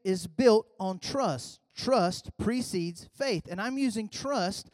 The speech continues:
uh, interchangeably with an action verb, like practicing. Trust is something that you do. Our faith in God is built on a choice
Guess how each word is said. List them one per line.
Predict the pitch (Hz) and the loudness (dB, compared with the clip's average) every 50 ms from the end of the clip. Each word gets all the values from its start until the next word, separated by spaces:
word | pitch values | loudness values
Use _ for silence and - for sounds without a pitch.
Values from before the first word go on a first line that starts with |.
| _ _ _ _ - | _ _ _ _ -10
uh, | 170 190 135 | -10 -8 -4
interchangeably | 220 247 262 247 - - - 254 269 262 196 208 180 185 196 196 | -2 -2 -2 -2 -2 -4 -6 -4 -4 -2 -4 0 2 2 4 6
with | 196 202 196 | 6 4 4
an | 208 214 - | 4 -2 -6
action | - 269 302 294 - - - 214 196 175 156 | -4 -4 -4 -4 -4 -4 -2 -2 -2 -2 0
verb, | 156 170 151 127 120 117 117 147 | 0 0 0 0 -2 -4 -6 -8
like | 202 202 220 _ - | -8 -8 -8 _ -8
practicing. | - 285 294 294 269 214 196 175 - - 139 127 101 _ _ _ _ _ _ _ _ - | -4 -4 -4 -4 -6 -8 -8 -8 -8 -8 -10 -12 -12 _ _ _ _ _ _ _ _ -10
Trust | - 294 294 302 285 196 151 - - | -4 0 2 2 2 2 -2 -4 -4
is | 185 180 | -6 -4
something | - 233 233 233 247 220 208 | -2 -2 -4 -2 -4 -4 -4
that | 214 220 214 | -4 -4 -2
you | 208 208 208 208 | 0 2 0 0
do. | 190 185 240 285 294 240 151 117 - _ _ _ _ - | 0 0 2 2 4 4 2 2 0 _ _ _ _ -2
Our | - 196 202 | 0 2 2
faith | 180 - - 226 240 269 277 - | 2 2 2 0 2 2 0 -2
in | 285 277 262 | -4 -4 -2
God | 202 180 175 180 190 | -2 -2 -2 -2 -4
is | 196 185 156 | -6 -2 2
built | 160 202 208 - | 4 4 4 4
on | 190 185 180 | 0 -2 -2
a | 175 160 | -2 -4
choice | - - - - 262 285 262 214 185 214 240 - - - - | -4 -6 -4 -2 0 2 4 4 4 2 0 -2 -6 -8 -12